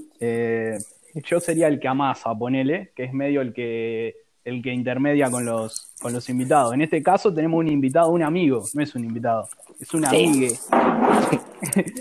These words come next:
Speaker 1: Hay que ver cómo se lleva con el término amigue el invitado. Él es,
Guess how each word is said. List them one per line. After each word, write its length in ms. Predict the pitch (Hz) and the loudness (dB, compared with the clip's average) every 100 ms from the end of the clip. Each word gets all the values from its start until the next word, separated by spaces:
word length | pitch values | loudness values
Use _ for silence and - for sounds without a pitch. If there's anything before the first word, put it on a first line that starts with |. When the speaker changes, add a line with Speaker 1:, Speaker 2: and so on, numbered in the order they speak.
| - - - _ - - | -8 -10 -20 _ -12 -2
Speaker 1:
Hay 120 | 185 | 2
que 100 | 196 | 6
ver 120 | 214 | 6
cómo 200 | 208 214 | 6 4
se 120 | 175 143 | 2 2
lleva 220 | 190 180 | 4 4
con 120 | 156 | 2
el 100 | 147 | 4
término 380 | 180 190 185 151 | 4 4 4 2
amigue 420 | 160 196 180 160 | 2 2 4 2
el 120 | 143 | 2
invitado. 840 | 147 147 147 180 - 175 180 196 - - - _ - | 2 0 2 2 4 6 6 4 -2 -20 -20 _ -2
Él 160 | 185 202 | 4 6
es, 420 | 202 180 - | 6 2 -4